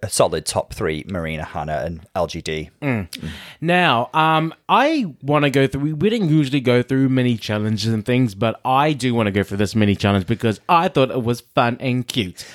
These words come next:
Speaker 1: These are the best sorts of mini challenges.
Speaker 2: Yeah. So they, it was like a mirror, mirror, who was the something of all. Basically, they're giving out, you know, the prettiest, et cetera, et cetera.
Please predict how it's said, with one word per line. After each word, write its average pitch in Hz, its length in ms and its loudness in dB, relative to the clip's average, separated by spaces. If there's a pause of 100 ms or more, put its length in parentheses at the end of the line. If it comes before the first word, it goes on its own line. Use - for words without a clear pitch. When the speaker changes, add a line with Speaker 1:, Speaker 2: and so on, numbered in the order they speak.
(280)
Speaker 1:
These 127 200 -2
are 127 60 -14
the 131 80 -6
best 120 260 0
sorts 95 240 -4
of 101 40 -2
mini 78 140 -4
challenges. - 580 -10
Speaker 2:
Yeah. 175 220 2 (420)
So 170 260 0
they, 175 240 6
it 170 140 0
was 160 140 2
like 151 80 -4
a 160 80 2
mirror, 226 400 4
mirror, 160 460 4 (140)
who 226 200 2
was 156 320 0
the 127 380 -2
something 156 560 -2
of 117 140 -2
all. 117 340 2
Basically, 165 840 0
they're 117 140 0
giving 127 360 0
out, 120 300 -2
you 120 80 -4
know, 107 160 -4
the 110 100 -14
prettiest, 131 720 -2
et 120 140 -8
cetera, 113 360 -6
et 104 80 -8
cetera. 139 380 -2